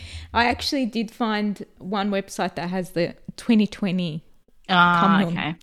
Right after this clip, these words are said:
Speaker 1: arka yazıları. All right, this one's really funny.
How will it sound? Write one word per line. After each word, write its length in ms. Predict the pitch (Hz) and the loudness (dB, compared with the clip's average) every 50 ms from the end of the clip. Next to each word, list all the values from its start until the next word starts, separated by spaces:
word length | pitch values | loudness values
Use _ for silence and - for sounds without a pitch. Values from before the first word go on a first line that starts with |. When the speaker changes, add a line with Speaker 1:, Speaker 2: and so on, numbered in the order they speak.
| - | 2
Speaker 1:
arka 360 | - 247 240 220 220 - 233 | 4 6 6 4 4 2 2
yazıları. 680 | 220 190 180 185 - - 175 180 175 165 170 160 220 330 - - - _ _ - - - - - - _ _ _ - - - - _ _ _ - - - - _ _ _ _ _ _ _ _ - - - 370 349 - - - - - - - - - - - - - _ _ _ _ _ _ _ _ _ _ _ _ _ _ _ _ _ _ _ _ - - - - - - - - _ _ _ _ _ _ _ _ _ - _ _ _ _ _ _ _ _ _ - - - | 2 4 2 2 0 -2 -2 -2 -2 -2 -2 -4 -4 -6 -8 -14 -20 _ _ -20 -20 -20 -20 -20 -20 _ _ _ -20 -20 -20 -20 _ _ _ -20 -20 -20 -20 _ _ _ _ _ _ _ _ -20 -20 -20 -20 -20 -20 -20 -20 -20 -20 -20 -20 -20 -20 -20 -20 -20 -20 _ _ _ _ _ _ _ _ _ _ _ _ _ _ _ _ _ _ _ _ -20 -18 -16 -16 -16 -16 -18 -20 _ _ _ _ _ _ _ _ _ -20 _ _ _ _ _ _ _ _ _ -14 -8 -6
All 60 | 190 | -4
right, 220 | 175 156 160 - | -4 -4 -4 -4
this 200 | 196 185 - - | -6 -6 -6 -6
one's 200 | - 160 165 - | -6 -6 -4 -4
really 160 | 165 165 160 170 | -4 -4 -6 -6
funny. 360 | - - 170 165 160 170 | -6 -6 -6 -6 -4 -6